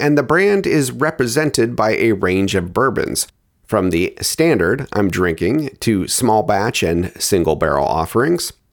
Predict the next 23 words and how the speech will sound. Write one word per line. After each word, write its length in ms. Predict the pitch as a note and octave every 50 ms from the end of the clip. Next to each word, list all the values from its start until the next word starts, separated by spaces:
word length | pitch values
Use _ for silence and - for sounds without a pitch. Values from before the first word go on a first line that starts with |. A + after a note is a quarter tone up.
| _ _ _ _ _ _ _
Four 300 | - - C#3 C#3 C3 A#2
Roses 440 | A2+ B2 C3+ D#3+ E3+ G#3+ G#3 E3+ -
has 280 | A#2+ A2+ A2+ G#2 G#2+ -
risen 520 | - G#2+ G#2 A2 C3+ F#3 G3 - C3+ G#2 G#2+
up 180 | A2+ - -
the 80 | - F#2+
store 320 | - - - A#2+ G#2+ G2 F#2
shelves 420 | - - B2 A2+ C#3 F3 D#3 -
as 160 | G#2+ F#2+ F2
well, 320 | G#2 A#2+ D3 E3 F#3 G3 F#3 C#3 C3+ B2 - -
having 380 | G#2+ C#3 C#3 C3+ C#3 C3 B2
survived 540 | A#2 - C3 A2+ C#3 C#3+ D3+ D#3 D#3+ C3+ A#2+
the 260 | B2+ B2 A#2 A2+ - -
neglect 600 | A2+ A2+ G#2+ G2 - C3+ E3 F3+ E3+ - - - -
under 220 | B2 A#2 G#2 G2
Seagram's 540 | F#2+ - - C3+ G2+ F#2+ F#2+ F2+ E2+ - -
ownership 560 | F2 F2+ F#2+ G#2+ - - G3 G3 - - -
to 120 | - - C#3
reclaim 720 | D3+ D#3 D3+ C#3+ - D#3+ D#3+ D#3+ D#3 D#3 D#3 C#3+ - -
some 280 | - - D3 C#3 C#3+ C#3
of 120 | B2+ B2
the 220 | C#3+ C3+ C3 C3
pre-prohibition 1160 | - - - - E3+ D#3+ C#3 - - - B2+ A2+ A#2+ G#2+ F#2+ - A#2 A2 - G#2+ G2 F3 F3